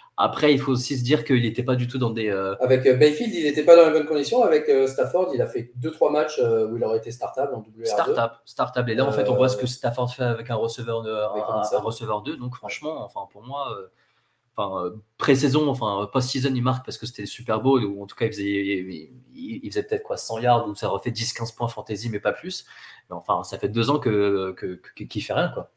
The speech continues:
Speaker 2: Ouais.
Speaker 1: Donc, même quand il était à Cleveland et que quelqu'un jouait bien, c'était pas lui, c'était Jarvis Landry. Donc, euh, on, on est d'accord, hein. Enfin, sur ça, on est aligné. Moi, je, je touche pas à Odell, juste que je me dis, c'est peut-être stylé qu'il rejoigne les Bills, quoi, c'est tout.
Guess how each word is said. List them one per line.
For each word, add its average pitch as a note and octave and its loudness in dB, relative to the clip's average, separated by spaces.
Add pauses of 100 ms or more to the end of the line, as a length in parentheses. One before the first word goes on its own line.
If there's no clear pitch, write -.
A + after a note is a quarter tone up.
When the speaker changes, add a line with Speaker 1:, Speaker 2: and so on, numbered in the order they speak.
(100)
Speaker 2:
Ouais. G#2+ -4
Speaker 1:
Donc, G#2+ -10
même A2 -2
quand B2+ 2
il A#2+ 4
était A#2+ 4
à A#2 2
Cleveland B2 2
et A2 0
que A2 0
quelqu'un A#2 -2
jouait G#2+ -2
bien, C3+ 0
c'était - -4
pas A2+ -4
lui, B2 0
c'était B2 -4
Jarvis G2+ -6
Landry. A2+ -6 (440)
Donc, A#2 -8
euh, G2 2 (200)
on, A2 -2
on - 4
est A#2 4
d'accord, A#2+ 4
hein. - -4
Enfin, G#2 -6
sur - -12
ça, B2+ -4
on A#2+ 2
est A2 2
aligné. A2+ 2
Moi, A#2+ 2
je, G#2 -2
je G2+ -6
touche A#2 -10
pas A2+ 4
à A2 4
Odell, B2+ 2
juste A2 -4
que A2 -8
je G#2+ -8
me G#2 -14
dis, A2+ -10
c'est - -12
peut-être G#2 -8
stylé G#2+ -6
qu'il G#2+ -12
rejoigne G2 -12
les F#2+ -8
Bills, G2 -14
quoi, - -20
c'est F#2+ -20
tout. - -20